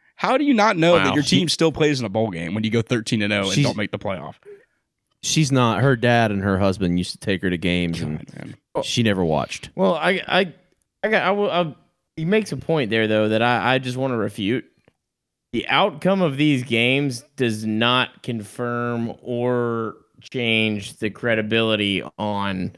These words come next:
Speaker 3: It doesn't.
Speaker 2: like, like, 'cause there's gonna be people, like, if Florida State gets blown out, they're gonna be, "See," and if Alabama loses, there's gonna be people that are like, "See,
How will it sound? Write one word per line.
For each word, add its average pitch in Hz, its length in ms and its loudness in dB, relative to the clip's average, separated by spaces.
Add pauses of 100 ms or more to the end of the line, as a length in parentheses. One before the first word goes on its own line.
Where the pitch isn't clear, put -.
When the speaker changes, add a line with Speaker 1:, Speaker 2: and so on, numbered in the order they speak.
Speaker 3:
It 151 160 4
doesn't. 92 460 0
Speaker 2:
like, 120 360 0
like, 131 220 0
'cause 139 120 0
there's 165 200 2
gonna 180 140 2
be 170 100 4
people, 147 400 2
like, 127 180 4
if 120 140 0
Florida 170 300 0
State 151 260 2
gets 123 180 0
blown 127 300 2
out, 117 100 2
they're 113 140 2
gonna 117 100 2
be, 113 160 2
"See," 160 480 2 (220)
and 120 100 -2
if 120 60 0
Alabama 139 480 4
loses, 127 500 2
there's 120 240 0
gonna 120 140 -4
be 117 80 -2
people 113 240 0
that 113 100 2
are 107 40 -2
like, 104 240 0
"See, 226 640 4